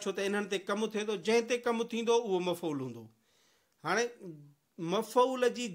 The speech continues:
جنس مٽي، ته هوڏي ورب به مٽجي ويو. ڏسو، ورب هيو پهريون ماريو، مذڪر سان هيو ماريو، ۽ مؤنث ڪتي سان اچي ويو ماري.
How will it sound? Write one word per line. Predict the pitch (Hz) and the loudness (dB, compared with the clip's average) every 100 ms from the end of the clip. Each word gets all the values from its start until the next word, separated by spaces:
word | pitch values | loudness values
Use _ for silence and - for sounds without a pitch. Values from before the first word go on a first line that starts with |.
| 147 | 0
جنس | 220 247 - | 2 2 2
مٽي، | 247 226 226 - 254 277 285 _ _ _ _ _ _ | 2 2 0 -2 -2 -2 -6 _ _ _ _ _ _
ته | 196 | -2
هوڏي | 180 220 226 190 | 2 6 6 6
ورب | 226 254 254 214 | 6 6 4 -2
به | |
مٽجي | 208 185 180 147 156 | 0 0 -2 -8 -4
ويو. | 139 143 | -4 -4
ڏسو، | 147 156 117 - 139 | -4 -8 -10 -14 0
ورب | 190 233 226 | 4 4 6
هيو | 240 240 | 8 8
پهريون | 240 233 226 | 6 2 2
ماريو، | 185 180 196 233 294 - _ _ _ _ _ 151 | 4 6 6 4 2 -4 _ _ _ _ _ -4
مذڪر | 170 196 240 247 233 | 0 2 2 2 2
سان | 233 208 | 2 4
هيو | 190 196 | 4 4
ماريو، ۽ | 185 196 233 269 285 _ _ _ _ - 175 | 6 6 6 4 -2 _ _ _ _ -6 -4
مؤنث | 185 220 240 254 247 - | 2 2 2 0 -2 -4
ڪتي | 247 - 254 | -8 -6 -4
سان | 220 220 | 0 0
اچي | 220 233 | -2 0
ويو | 233 | 0
ماري. | 190 175 175 185 | 4 4 4 2